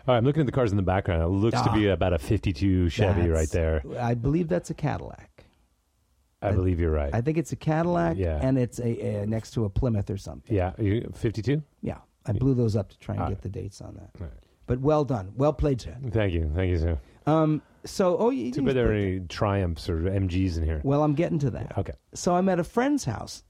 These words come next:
Speaker 2: uh, yesterday. His is actually his dad's house. He's, uh, his dad is quite elderly. He's ninety-three years old, and his dad is a, he's very sharp. He used to fly for T W A,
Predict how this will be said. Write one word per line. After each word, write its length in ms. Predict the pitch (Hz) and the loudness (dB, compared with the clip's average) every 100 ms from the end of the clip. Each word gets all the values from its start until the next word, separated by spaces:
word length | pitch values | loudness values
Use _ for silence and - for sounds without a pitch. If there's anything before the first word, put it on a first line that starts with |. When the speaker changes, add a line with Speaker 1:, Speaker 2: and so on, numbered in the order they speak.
| _ - | _ -4
Speaker 2:
uh, 200 | 104 101 | -2 -2
yesterday. 640 | 120 101 - 95 65 92 135 _ _ - - _ _ | -2 -4 -4 -10 -8 -10 -12 _ _ -20 -20 _ _
His 280 | 139 147 - | 2 2 2
is 160 | 143 | 2
actually 300 | 143 143 127 | 2 2 0
his 180 | 113 104 | 0 0
dad's 340 | - 98 92 | -2 -2 -4
house. 240 | - - - | -8 -14 -6
He's, 280 | 110 101 - | -4 -2 -2
uh, 340 | 107 101 98 | 0 0 -2
his 120 | 98 101 | -4 -2
dad 200 | 117 101 | -2 -2
is 120 | - | -8
quite 480 | - - 160 160 - | -16 -8 -2 -2 -2
elderly. 320 | 104 104 82 98 | -6 -6 -8 -6
He's 100 | 101 | -2
ninety-three 580 | 113 127 123 113 107 95 | 0 2 0 -2 -4 -6
years 220 | 92 - | -8 -12
old, 280 | - - - _ _ _ - - - | -16 -18 -20 _ _ _ -20 -8 0
and 140 | 135 | 0
his 80 | 123 | 2
dad 360 | 139 147 160 - | 2 2 0 0
is 200 | 131 120 | -2 0
a, 40 | 123 - | -6 -6
he's 100 | 139 | -4
very 320 | 123 147 190 185 | 0 2 2 2
sharp. 320 | - 90 - _ _ _ - - - - | -2 -6 -8 _ _ _ -20 -20 -20 -4
He 340 | 147 156 151 - | 2 4 4 2
used 260 | 151 175 - | 2 2 2
to 80 | 175 | -2
fly 240 | - 135 | 0 0
for 140 | 127 | 0
T 160 | 127 139 | -2 0
W 320 | 123 110 107 | 2 2 0
A, 280 | 92 95 | -2 -4